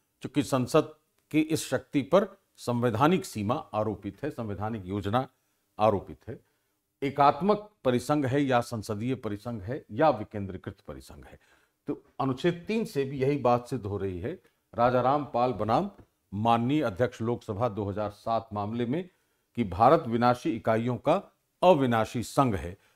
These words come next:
India is an indestructible union of destructible units। और इसके लिए यदि संसद सक्षम प्राधिकारी है और संसद संघ का प्रतिनिधित्व कर रही है,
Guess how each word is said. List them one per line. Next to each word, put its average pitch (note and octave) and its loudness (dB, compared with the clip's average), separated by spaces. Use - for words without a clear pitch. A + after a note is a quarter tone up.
India C3+ 4
is C3 2
an C3 0
indestructible A#2+ -2
union G2 -4
of A2 -2
destructible A2+ -6
units। F#2+ -6
और C3 4
इसके C#3+ 0
लिए D3 4
यदि C3 -2
संसद C#3 0
सक्षम C3+ -6
प्राधिकारी G#2 -2
है F#2 -10
और A#2 0
संसद C3+ -2
संघ E3+ 2
का B2+ 2
प्रतिनिधित्व A2 -6
कर G2 -6
रही F#2 -8
है, B2+ -8